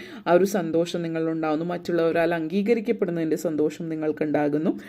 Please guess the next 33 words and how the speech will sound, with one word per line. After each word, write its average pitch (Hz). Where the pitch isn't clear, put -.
ആ, 156
മറ്റുള്ളവർ 247
അവഗണിച്ചവർ, 240
അവഗണിച്ചവരാണെങ്കിൽ 208
പോലും 208
നിങ്ങളുടെ 196
അടുത്ത് 190
നിങ്ങൾ, 175
നിങ്ങ-, 190
വന്ന് 185
നിന്ന് 170
നിങ്ങളെ 165
ചേർത്ത് 175
നിർത്തുന്നു. 147
ചില 180
ആളുകൾ 180
നിങ്ങളെ 208
ഒരിക്കലും 254
അംഗീകരിക്കാതെ 196
മാറ്റി 170
നിർത്തിയ 190
ആളുകൾ 151
നിങ്ങളുടെ 220
കൂടെ 247
നിന്ന് 262
ഫോട്ടോ 214
എടുക്കാൻ 240
തയ്യാറാവുന്ന 190
രീതിയിലെ 170
പ്രശസ്തിയിലേക്ക് 170
നിങ്ങൾ 156
എത്തി 160
നിൽക്കുന്നു. 156